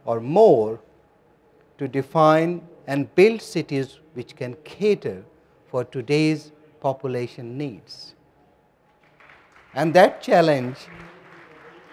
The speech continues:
in fact, makes us, or rather forces us to think about cities in a very lateral way, which we define rethinking cities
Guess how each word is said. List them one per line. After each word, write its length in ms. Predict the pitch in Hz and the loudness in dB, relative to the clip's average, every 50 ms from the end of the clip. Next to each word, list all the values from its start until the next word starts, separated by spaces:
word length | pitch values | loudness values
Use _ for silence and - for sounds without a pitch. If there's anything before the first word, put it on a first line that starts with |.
| - - - - - - - _ - | -20 -20 -20 -20 -20 -20 -20 _ -4
in 160 | 143 147 147 | -2 -2 -2
fact, 540 | 143 - - 185 165 156 - - - - - - - - _ _ _ _ - - - _ _ _ _ _ | -4 2 4 6 6 6 4 2 -6 -18 -20 -20 -20 -20 _ _ _ _ -20 -20 -20 _ _ _ _ _
makes 540 | - 113 123 147 180 208 214 - - - - | -6 -2 0 2 2 0 0 -4 -8 -8 -6
us, 440 | 143 123 113 113 120 - - - _ _ _ _ _ _ | -6 -4 -4 -6 -8 -10 -18 -20 _ _ _ _ _ _
or 340 | - 113 120 123 127 123 120 - _ _ _ _ _ _ _ _ _ _ | -10 -6 -4 -2 -2 -4 -6 -10 _ _ _ _ _ _ _ _ _ _
rather 480 | - 113 117 120 123 123 123 127 123 123 - _ _ _ _ _ _ _ _ _ _ _ | -8 -6 -4 -2 -4 -4 -6 -10 -12 -14 -18 _ _ _ _ _ _ _ _ _ _ _
forces 560 | _ - 180 208 247 254 247 - - 156 147 139 | _ -2 0 0 0 -2 -2 -6 -6 -6 -4 -2
us 240 | 143 139 139 - | -2 -4 -4 -6
to 160 | - _ 143 127 - _ | -12 _ -14 -16 -14 _
think 360 | - - 190 196 180 143 120 - _ _ _ _ _ _ _ _ _ - | -8 -6 -4 -4 -2 -4 -6 -8 _ _ _ _ _ _ _ _ _ -8
about 420 | 127 123 117 135 135 131 127 131 | -6 -2 0 0 0 0 -2 -6
cities 680 | - - - 226 226 - - 151 123 117 117 120 - _ _ _ _ _ _ _ _ _ _ _ _ - | -12 -12 -10 -10 -8 -6 -6 -6 -6 -6 -8 -10 -14 _ _ _ _ _ _ _ _ _ _ _ _ -12
in 120 | 143 143 | -10 -8
a 40 | 165 | -8
very 380 | 147 143 185 208 226 240 233 214 | -8 -8 -6 -6 -6 -6 -8 -4
lateral 520 | 180 165 165 170 170 165 - 165 151 147 | -2 -2 0 -2 -2 -4 -4 -4 -4 -2
way, 440 | 139 131 143 143 139 139 147 156 - - - _ _ | -2 0 0 0 0 0 -4 -6 -12 -20 -20 _ _
which 300 | 127 127 135 135 - - | -8 -6 -6 -6 -8 -8
we 160 | 92 127 175 208 | -6 -4 -2 -2
define 720 | 180 190 185 185 - - 143 135 131 131 131 127 131 135 _ _ _ _ _ _ _ _ _ _ _ _ _ | -2 -2 -4 -4 -4 -2 -2 0 0 -2 -4 -6 -12 -16 _ _ _ _ _ _ _ _ _ _ _ _ _
rethinking 720 | 98 110 147 180 190 185 - 180 165 156 - - 147 143 135 | -8 -4 -2 -2 -2 -4 -6 -6 -6 -6 -6 -8 -8 -8 -8
cities 640 | - - 147 135 139 143 131 127 127 123 - - | -8 -6 -8 -6 -4 -2 -2 -2 -4 -4 -8 -14